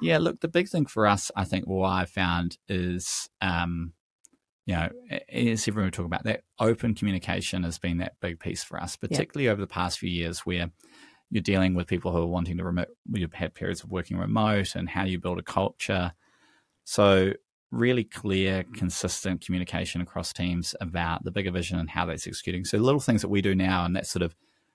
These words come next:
Speaker 1: new to me, but something that the tech team brought to us, is we do,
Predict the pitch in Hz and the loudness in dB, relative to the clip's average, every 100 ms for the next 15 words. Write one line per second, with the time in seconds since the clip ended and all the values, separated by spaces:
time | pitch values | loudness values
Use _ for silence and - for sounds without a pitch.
0 | _ - 101 120 110 101 113 - - 95 | _ 4 6 6 6 4 4 2 0 0
1 | 98 95 98 107 95 - - - 101 92 | 0 0 -2 -4 -8 -6 -6 -2 -2 -2
2 | 95 92 95 95 95 98 98 92 | -4 -6 -6 -4 -2 0 0 0